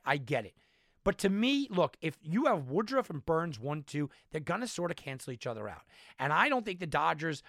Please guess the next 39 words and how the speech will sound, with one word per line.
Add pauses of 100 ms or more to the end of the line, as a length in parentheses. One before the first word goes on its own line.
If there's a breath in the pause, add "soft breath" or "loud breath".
(120)
are
gonna
really
need
Walker
Buehler
at
the
end
of
the
year
when
a
lot
of
the
guys (300 loud breath)
are
doing
a
recency
bias
kind
of
thing. (1080)
If
the
Philadelphia
Phillies
do
what
I
expect
them
to
do, (420 soft breath)
Aaron
Nola